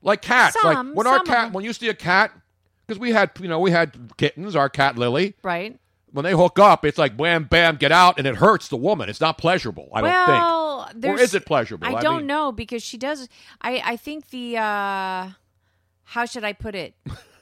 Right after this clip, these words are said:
Speaker 2: The extraction might not be very comfortable, but immediately thereafter, there she is very orgasmic.
Speaker 1: No doubt about it, but it's like, it's, it's,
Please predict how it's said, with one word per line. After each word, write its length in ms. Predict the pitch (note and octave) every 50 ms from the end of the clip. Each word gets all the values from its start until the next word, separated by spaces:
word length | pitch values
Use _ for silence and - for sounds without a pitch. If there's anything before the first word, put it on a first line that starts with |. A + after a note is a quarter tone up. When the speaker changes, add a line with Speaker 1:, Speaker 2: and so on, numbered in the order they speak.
| _ _ _ _ _ _ _ _ _ _ _ G#3+
Speaker 2:
The 220 | F#3 A3+ A3+ - -
extraction 960 | - - - - - - - C#4 B3 A#3 A3 B3+ - - - - F4 F4+ F#4 G4 G4+ G4+ G4+ F#4+ - - - - _ _ _
might 260 | B3+ C4 D4+ E4+ F4
not 200 | E4+ F4 E4+ E4+
be 120 | - E4+ E4+
very 280 | D#4+ E4+ E4+ F4 F4
comfortable, 720 | - E4 E4+ E4+ E4 - - D4 D#4+ E4+ E4+ F4+ F#4+ D#4 B3+
but 240 | G#3 A3 A3 C4 B3+
immediately 540 | C4 B3+ C4 D4+ E4+ F#4 E4 D4 C#4 C4+ C4
thereafter, 680 | A#3 A#3+ A#3 A#3+ A#3+ C4+ D4 - - A#3+ A3+ G3+ F#3+
there 400 | F3+ F#3 F#3 C4+ D#4+ D4+ C4+ A3
she 280 | G#3 - - D4+ C#4+ A#3+
is 100 | G3 E3+
very 400 | E3 E3+ G3+ A3 G#3+ G#3 G3 G3
orgasmic. 680 | - - F3 E3+ F3+ F3+ F3 E3+ D#3+ D#3 D3+ C3 - A3+
Speaker 1:
No 120 | B3 B3+
doubt 220 | A#3+ A#3+ A#3 A3 A3
about 240 | F#3 G#3+ G3+ D#3+ C#3
it, 80 | C3
but 100 | D#3 D#3+
it's 120 | E3 - F3
like, 100 | E3 - - D3+ -
it's, 160 | E3+ - F#3+
it's, 140 | G3+ -